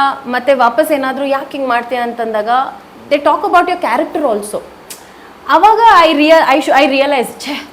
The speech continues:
ದುಡ್ಡು ಕೊಟ್ಟಂತೂ ಯಾರ ಹತ್ರನೂ ಕೆಟ್ಟೋರಾಗ್ಬಾರ್ದು ಅನ್ಸುತ್ತೆ. But I still do that. ಅದು ಹುಟ್ಟು ಗುಣ ಅಂತ ಹೇಳ್ತಾರಲ್ಲ ಹಂಗೆ.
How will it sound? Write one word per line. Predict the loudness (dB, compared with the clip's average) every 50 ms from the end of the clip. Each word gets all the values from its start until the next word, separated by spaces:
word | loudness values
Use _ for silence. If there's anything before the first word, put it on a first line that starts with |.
| -12 -10
ದುಡ್ಡು | -8 -10 -10 -6 -4
ಕೊಟ್ಟಂತೂ | -4 -2 0 -2 -2 -2 -2 -4
ಯಾರ | -4 -2 -4 -4
ಹತ್ರನೂ | -6 -8 -10 -10 -8 -6
ಕೆಟ್ಟೋರಾಗ್ಬಾರ್ದು | -6 -4 -2 -2 -2 -2 -4 -6 -6 -8 -8 -8 -8 -10
ಅನ್ಸುತ್ತೆ. | -10 -12 -12 -14 -14 -14 -14 -16 -16 -18 -20 -20 -20 -20 -20 -14 -8 -6
But | -6 -6
I | -6 -10 -14 -10 -8 -8 -6
still | -2 0 0 0 0
do | -2 -4
that. | -6 -8 -14 -18 -20 -20 -20 -20 -20 -20 -20 -20 -20 -20 -20 -20 -20 -20 -20 -20 -20 -12 -4 0
ಅದು | 0 0 2 2 2 2 2 0
ಹುಟ್ಟು | -2 -4 -8 -12 -4 -2 -2 -2 0 2 4 4
ಗುಣ | 4 4 4 4 2
ಅಂತ | 2 2 0 0 0
ಹೇಳ್ತಾರಲ್ಲ | 0 0 -2 -2 -4 -4 -4 -4 -4 -4 -4
ಹಂಗೆ. | -6 -6 -8 -10 -10 -12 -14